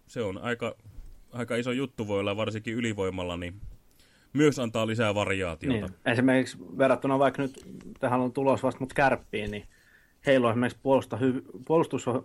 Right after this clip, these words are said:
Speaker 2: puolustuksesta ei oikeastaan löydy, löytynyt viime vuonna ja tänä vuonnakaan oikein hirveästi mitään maalisylkijöitä. Eli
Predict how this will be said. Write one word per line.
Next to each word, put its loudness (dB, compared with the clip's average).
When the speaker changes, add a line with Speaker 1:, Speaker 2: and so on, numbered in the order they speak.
Speaker 2:
puolustuksesta 0
ei 6
oikeastaan 4
löydy, 4
löytynyt 2
viime 4
vuonna 4
ja 0
tänä 4
vuonnakaan 2
oikein 0
hirveästi 0
mitään 2
maalisylkijöitä. 2
Eli -6